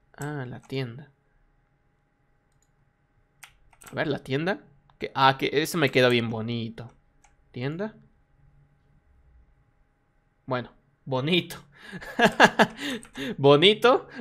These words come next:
Bonito no, ¿eh? <laughs> En fin, pero como les digo, o sea, ya es básicamente reducir,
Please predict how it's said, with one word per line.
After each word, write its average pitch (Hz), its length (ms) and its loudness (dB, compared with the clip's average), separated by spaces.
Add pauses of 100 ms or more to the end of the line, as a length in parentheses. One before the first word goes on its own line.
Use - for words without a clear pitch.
Bonito 196 400 8
no, 165 220 6
¿eh? 170 200 4
<laughs> - 0 - (2750)
En 180 220 6
fin, 147 320 0
pero 160 160 6
como 185 160 6
les 208 160 12
digo, 208 240 4
o 135 80 6
sea, 135 720 8 (680)
ya 214 460 12
es 226 220 8
básicamente 214 680 6
reducir, 156 640 2